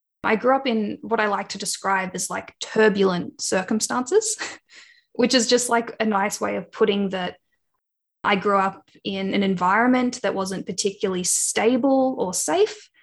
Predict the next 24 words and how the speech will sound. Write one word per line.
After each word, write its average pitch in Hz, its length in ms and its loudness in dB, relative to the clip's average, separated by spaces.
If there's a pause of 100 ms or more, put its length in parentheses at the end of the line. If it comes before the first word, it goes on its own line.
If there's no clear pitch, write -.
(320)
and 220 120 4
it 214 80 2
didn't 240 220 4
necessarily 214 580 0
let 196 160 -2
me 196 120 -6
actually 196 320 -4
go 202 340 -2
to 190 120 -14
school. 165 420 -10 (580)
And 220 120 6
so 226 120 4
I 226 140 6
was 240 200 4
receiving 220 440 2
disruptions 202 520 -2
in 202 60 -4
my 190 120 -2
education 208 580 -2
as 185 140 -4
young 185 200 -6
as 180 180 -6
primary 247 360 2
school. 302 380 2